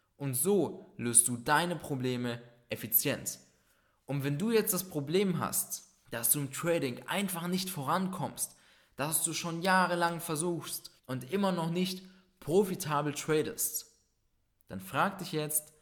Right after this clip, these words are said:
"Wie kannst du dein Trading zum Funktionieren bringen?"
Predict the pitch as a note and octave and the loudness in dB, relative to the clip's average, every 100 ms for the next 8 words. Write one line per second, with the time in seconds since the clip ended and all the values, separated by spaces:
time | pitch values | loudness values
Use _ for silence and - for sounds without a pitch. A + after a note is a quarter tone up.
0 | _ _ _ A2 C#3+ A#3+ A#3+ F#3+ F3+ F#3 | _ _ _ -6 2 2 2 0 2 2
1 | D3+ D#3 F3+ G3 F#3+ G3 G3 E3+ G#2+ - | 2 4 4 2 0 2 2 0 -6 -12
2 | - _ - - F3 F3 F3 - E3+ G3+ | -20 _ -2 0 0 -2 -2 0 0 2
3 | G#3+ F#3 A#2 G2+ F#2+ | 0 0 -4 -4 -6